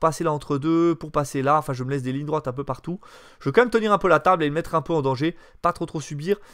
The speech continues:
Je recule un peu mon géant qui à la fois regarde un peu à gauche, regarde un peu à droite. Si jamais les slaves s'activent, je vais pouvoir les charger. Et puis surtout, bah maintenant, il faudra observer un peu les slaves, hein, parce que c'est ça les pièces de redirection. Donc j'essaie aussi de créer un peu des trucs avec les chiens pour lui dire, bah si tu viens me charger, moi je veux pouvoir, euh,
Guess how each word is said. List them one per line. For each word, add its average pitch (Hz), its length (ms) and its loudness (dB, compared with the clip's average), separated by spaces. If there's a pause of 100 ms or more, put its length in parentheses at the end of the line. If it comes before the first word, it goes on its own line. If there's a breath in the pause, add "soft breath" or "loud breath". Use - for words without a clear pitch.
(200 loud breath)
Je - 80 -16
recule 180 260 -2
un 233 80 2
peu 247 120 -2
mon 233 140 0
géant 220 260 4
qui 180 200 2
à 175 60 8
la 185 100 6
fois 220 220 2
regarde 202 320 0
un 208 80 0
peu 202 160 2
à 196 60 2
gauche, 196 260 -2
regarde 196 260 0
un 190 60 0
peu 190 120 0
à 185 60 4
droite. 185 300 0
Si 170 60 -8
jamais 170 180 0
les 175 100 -2
slaves 180 220 -2
s'activent, 170 420 -4
je 139 60 -6
vais 160 80 -2
pouvoir 175 140 2
les 151 60 4
charger. 156 360 4 (1000 loud breath)
Et 151 60 2
puis 156 100 -6
surtout, 175 240 -6
bah 190 120 4
maintenant, 185 160 4
il 214 40 2
faudra 160 180 0
observer 202 260 2
un 208 40 0
peu 202 100 2
les 165 80 4
slaves, 185 220 0
hein, 151 80 2
parce 135 140 -4
que - 40 -12
c'est 135 120 -6
ça 175 80 4
les 151 80 -2
pièces 143 220 -4
de 139 80 -4
redirection. 135 440 -4
Donc 147 120 -10
j'essaie 143 240 0
aussi 208 220 -2
de - 40 -16
créer - 180 -4
un 208 60 2
peu 208 140 -4
des 165 100 -2
trucs 202 220 -10
avec 160 120 -4
les 143 100 -4
chiens 190 220 -2
pour 147 160 -6
lui 131 60 -6
dire, 151 160 -6
bah 120 220 -4
si - 180 -14
tu - 160 -14
viens 180 120 0
me 160 40 -6
charger, 165 500 0
moi 151 160 -2
je 147 120 -4
veux 151 40 -6
pouvoir, 139 380 -2
euh, - 720 -4